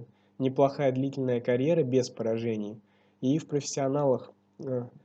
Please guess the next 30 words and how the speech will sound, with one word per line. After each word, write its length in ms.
только, 560
э, 540
одно 320
единственное 480
поражение. 720
Вот. 400
Но 120
вот 140
несмотря 460
н-, 260
на 140
то, 180
что 180
он 140
в 40
Ю-, 200
в 40
U 160
F 60
C 140
тогда 600
не 140
попал, 580
он 200
перешёл 400
в 60
организацию 640
Л 60
Ф 140
А, 320